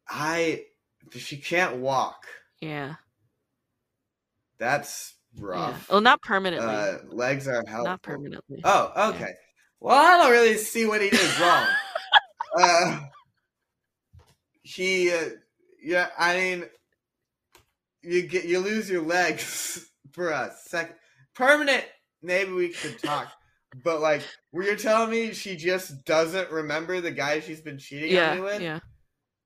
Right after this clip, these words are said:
Speaker 1: Fine. And then now we'll, I'll make sure they'll never meet.
Speaker 2: Okay.
Speaker 1: And you know what? I'd, I'd ask him to go hit my brother, my, the other guy too.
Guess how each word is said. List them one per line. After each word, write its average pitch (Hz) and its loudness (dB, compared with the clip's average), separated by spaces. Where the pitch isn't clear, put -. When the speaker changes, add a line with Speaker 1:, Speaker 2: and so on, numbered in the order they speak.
Speaker 1:
Fine. 190 2
And 170 0
then 170 -4
now 165 0
we'll, 175 -4
I'll 160 -4
make 170 0
sure 180 -4
they'll 175 0
never 170 -2
meet. 180 -8
Speaker 2:
Okay. 285 -12
Speaker 1:
And 165 0
you 233 2
know 277 6
what? 269 2
I'd, 226 4
I'd 208 4
ask 196 0
him 190 -8
to 196 -6
go 196 -6
hit 220 -6
my 196 -2
brother, 202 -2
my, 190 -4
the 180 -6
other 220 -2
guy 175 -2
too. 170 -8